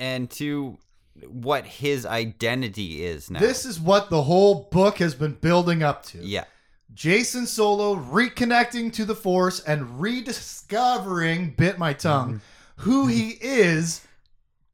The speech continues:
Speaker 2: in doing so.
Speaker 1: Yeah.
Speaker 2: Who is he? A protector, a savior,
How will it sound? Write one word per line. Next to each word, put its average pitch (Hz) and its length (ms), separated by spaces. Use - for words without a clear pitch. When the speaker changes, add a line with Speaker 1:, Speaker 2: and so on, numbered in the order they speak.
Speaker 2:
in 214 280
doing 170 320
so. 85 340
Speaker 1:
Yeah. 95 140
Speaker 2:
Who 254 220
is 233 220
he? 104 280
A 135 80
protector, 151 840
a 139 80
savior, 123 840